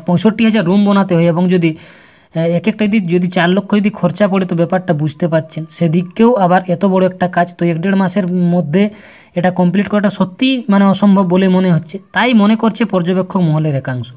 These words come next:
ফলে আগামী শিক্ষাবর্ষ থেকে প্রাথমিকে আদৌ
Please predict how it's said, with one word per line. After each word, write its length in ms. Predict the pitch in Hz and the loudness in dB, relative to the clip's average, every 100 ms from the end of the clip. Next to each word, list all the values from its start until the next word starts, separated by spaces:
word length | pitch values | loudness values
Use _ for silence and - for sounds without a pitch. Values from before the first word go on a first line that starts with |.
| - | -2
ফলে 280 | 226 220 135 - - - - | 0 2 0 -8 -20 -20 -4
আগামী 280 | 185 220 247 | 0 2 0
শিক্ষাবর্ষ 560 | 214 - 233 240 233 | -2 -2 0 0 -2
থেকে 260 | 220 220 220 | -2 0 0
প্রাথমিকে 640 | 185 165 202 208 185 135 139 _ _ _ - _ _ _ - | 0 0 2 2 2 -4 -10 _ _ _ -20 _ _ _ -4
আদৌ 320 | 175 233 151 | 0 2 2